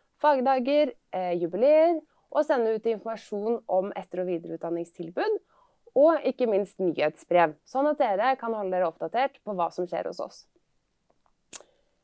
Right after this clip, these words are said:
Ehm, skal vi se. Hvis du ikke har registrert deg som alum, så kan du gå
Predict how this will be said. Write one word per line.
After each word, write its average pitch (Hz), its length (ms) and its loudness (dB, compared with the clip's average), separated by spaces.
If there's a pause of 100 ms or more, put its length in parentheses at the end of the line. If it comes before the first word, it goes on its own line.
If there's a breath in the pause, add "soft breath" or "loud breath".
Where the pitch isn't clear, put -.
(320 soft breath)
Ehm, 294 640 10 (1200)
skal 254 260 4
vi 269 40 4
se. 277 200 6
Hvis 285 260 2
du 359 80 0
ikke 294 440 0 (180)
har 220 360 4
registrert 226 640 0
deg 262 360 0
som 208 400 -4
alum, 302 400 6 (400)
så 269 320 4
kan 277 180 0
du 254 80 4
gå 226 160 4